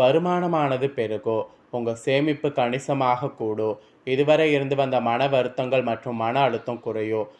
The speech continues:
நீங்க ஆன்மீக நடவடிக்கைகள்ல ஈடுபடுவதன் மூலம் மன அமைதி காண முடியும். உங்க செல்வம் பெருகுவதற்கு வாய்ப்புகள் கிட்டும். உங்க முன்னேற்றத்துக்கு உதவக்கூடிய அனைவரிடமும் நீங்க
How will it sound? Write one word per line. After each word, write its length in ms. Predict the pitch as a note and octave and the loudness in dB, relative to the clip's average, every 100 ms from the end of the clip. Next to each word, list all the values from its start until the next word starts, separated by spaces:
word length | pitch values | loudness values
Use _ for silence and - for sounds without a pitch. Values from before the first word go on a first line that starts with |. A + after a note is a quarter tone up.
| _ - | _ -6
நீங்க 200 | C3+ C3+ | -2 2
ஆன்மீக 420 | B2+ D#3+ F#3+ F#3 F3 | 2 2 0 -2 0
நடவடிக்கைகள்ல 800 | C3 C3 D3 C#3+ C#3+ C3 C3 C3 A#2 | 2 2 2 0 0 0 2 2 0
ஈடுபடுவதன் 680 | B2 C3 B2+ A#2+ A#2+ A2+ G#2+ | -2 -2 -2 -2 -2 -4 -2
மூலம் 280 | A2+ C3 - A#2+ | -2 -2 -2 0
மன 260 | B2+ C#3 D3+ C3 | 0 0 0 0
அமைதி 360 | A2+ A#2+ A#2+ B2 | -2 -2 -4 -6
காண 280 | B2 G#2 G#2+ | -6 -6 -6
முடியும். 540 | G#2+ A2 G#2+ A2 A2+ G#2+ - _ _ | -6 -6 -4 -2 0 -2 -10 _ _
உங்க 180 | B2+ A#2+ A#2 | -4 -4 -2
செல்வம் 480 | C3+ B2 C#3 D3 C#3+ | 0 2 2 2 2
பெருகுவதற்கு 640 | B2+ A#2+ B2 B2 A#2+ C#3 | 0 0 -2 0 -2 -2
வாய்ப்புகள் 640 | B2 A2+ C3 - C3 B2 - | 0 2 2 -2 -2 -2 -2
கிட்டும். 380 | G#2+ - A2 G#2 - _ | -10 -4 -4 -4 -10 _
உங்க 180 | C#3 C#3+ | -2 0
முன்னேற்றத்துக்கு 800 | C#3+ C#3+ E3 F#3 F3+ E3+ D#3 - D3+ | 2 2 2 0 0 -2 -4 0 2
உதவக்கூடிய 520 | C3+ C3+ C3+ B2+ A#2+ | 2 0 0 0 0
அனைவரிடமும் 760 | A2+ A#2+ C3+ C#3+ C#3+ C3 C#3 C#3 | 0 0 0 2 2 2 0 -2
நீங்க 200 | A#2+ A#2+ | -2 0